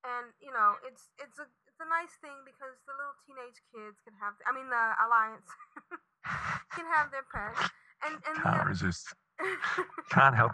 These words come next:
Speaker 2: yourself, can
Speaker 1: I
Speaker 2: you?
Speaker 1: know, I can't. Plus, the alliance, um, uh, there's more alliance on our server than there are Horde, so it's, it's, you know, a great way to, to allow them to have unique pets and stuff. And so then I accumulate this money on my alliance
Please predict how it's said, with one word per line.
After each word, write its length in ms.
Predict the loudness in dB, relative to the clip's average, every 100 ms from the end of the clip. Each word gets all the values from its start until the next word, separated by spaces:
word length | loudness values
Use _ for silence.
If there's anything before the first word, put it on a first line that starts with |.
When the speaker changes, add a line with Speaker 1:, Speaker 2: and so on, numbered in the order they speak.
| 2
Speaker 2:
yourself, 300 | 4 4 6
can 180 | 2
Speaker 1:
I 40 | 2
Speaker 2:
you? 40 |
Speaker 1:
know, 180 | -2 -2 0
I 80 |
can't. 320 | 2 2 0 -6 -6 -6 -10 _ _ _
Plus, 160 | -2 -2
the 80 | 0
alliance, 400 | 4 4 4 0
um, 160 | -2 -2
uh, 200 | -2 -2 -4 _
there's 240 | -16 -14
more 240 | -4 -2
alliance 320 | 0 -2 -4 -8
on 100 | -6
our 80 | -6 -6
server 320 | -12 -12 -14
than 160 | -16 -14
there 140 | -10
are 320 | -8 -6 -6 -10
Horde, 400 | -16 -10 -10 -12
so 240 | _ -20 -20 _ _ _ _
it's, 240 | -20 -20 _ _
it's, 80 | -20 _ _ -20
you 80 |
know, 80 | -10
a 160 | -10 -6
great 240 | -6 -4
way 160 | -4 -4
to, 240 | -6 -8
to 220 | -12 _ -2
allow 240 | 2 4 2
them 160 | -2
to 60 | -6
have 320 | -4 -2 -4
unique 320 | -8 -16 -16 -18
pets 400 | -8 -6 -6 _
and 320 | -20 -18 -18 -20 -10
stuff. 240 | -4 -4 -6 _ _ _ _ _
And 320 | -10 -10 -10 -6
so 160 | -6 -6
then 160 | -6
I 160 | -4 -4
accumulate 560 | -6 -18 -12 -10 -10 -12
this 160 | -18 -10
money 560 | -2 -2 -2 -12 -14 -4
on 80 | -2
my 160 | -2 -2
alliance 480 | -4 -6 -12 -20